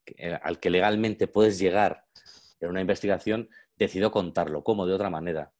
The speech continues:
Yo hace dos años no sabía lo que era un podcast. No tenía ni idea. O sea, me parecía radio volcada en internet. Radio de internet y ya está. Eh, pero como prácticamente los,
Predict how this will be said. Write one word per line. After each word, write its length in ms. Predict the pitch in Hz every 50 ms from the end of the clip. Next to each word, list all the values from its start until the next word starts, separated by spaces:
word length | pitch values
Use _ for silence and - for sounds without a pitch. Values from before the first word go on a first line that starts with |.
| _ _ _ _
Yo 300 | - 82 82 98 113 117
hace 180 | 117 107 - 110
dos 160 | 107 104 -
años 220 | 113 113 110 92 107
no 80 | 107
sabía 240 | 95 - 92 98 90
lo 80 | 85 82
que 40 |
era 80 | 80 80
un 80 | 76 -
podcast. 480 | - 85 80 - - 62 - - _ _ _ _ _ _ _ _ _ _ _ _ _ -
No 200 | 95 101 107 -
tenía 220 | 110 104 107 107
ni 120 | 101 95
idea. 340 | 87 87 90 87 76 67 - _
O 320 | _ _ _ _ _ -
sea, 120 | - 90
me 80 | 85 82
parecía 500 | - 80 82 82 - 98 104 104 107 80
radio 260 | 73 90 92 90 98
volcada 360 | 98 95 87 - - 90 90
en 80 | 85 82
internet. 500 | 80 - 80 76 87 101 92 - - _ _ _ _ -
Radio 520 | 80 80 82 85 87 87 85 85 82 85
de 100 | 82 78
internet 400 | 76 76 - 80 80 90 90 98
y 40 | 110
ya 80 | 90
está. 340 | - - - 104 82 - - _ _ _ _ _ _ _ _ _ _ _ _ _ _ _ _ _ _ _ _
Eh, 1120 | - 98 95 92 92 90 92 90 90 90 90 90 87 87 87 85 85 85 85 85 85 - - - - -
pero 220 | 95 90 90 85
como 880 | - 85 85 85 85 85 82 82 82 85 85 85 82 82 82 - - _ _ - - - - - 55 _ _ _ _ _ _ _ _ _ - - _ _ _ _ _ -
prácticamente 580 | - 101 78 - 113 98 95 113 113 117 92 95
los, 180 | 85 85 -